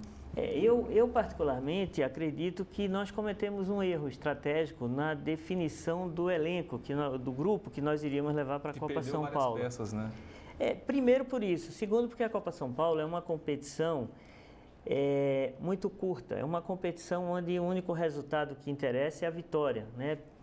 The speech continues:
Speaker 1: pelo, pelo perfil da competição. E nós tínhamos, a, o, o Mojimirim cometeu o mesmo erro, né, ele levou o seu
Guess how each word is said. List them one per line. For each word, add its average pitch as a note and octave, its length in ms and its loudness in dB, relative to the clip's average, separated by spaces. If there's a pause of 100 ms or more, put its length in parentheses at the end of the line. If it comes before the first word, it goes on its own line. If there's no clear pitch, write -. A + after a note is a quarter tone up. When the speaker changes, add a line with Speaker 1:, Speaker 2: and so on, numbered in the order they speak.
Speaker 1:
pelo, E3 340 0 (260)
pelo F3+ 180 2
perfil F3 440 -2
da D3 120 2
competição. C3 640 -2 (800)
E E3+ 640 2
nós F3 280 0
tínhamos, G#3 460 2
a, F3+ 100 2
o, F#3 260 0
o F3+ 40 2
Mojimirim G3 520 2
cometeu F3+ 480 2
o - 20 -2
mesmo D3 380 0
erro, B2 300 0
né, C#3+ 280 0
ele C3 240 0
levou C#3+ 600 0
o C#3 40 -4
seu C3+ 460 -2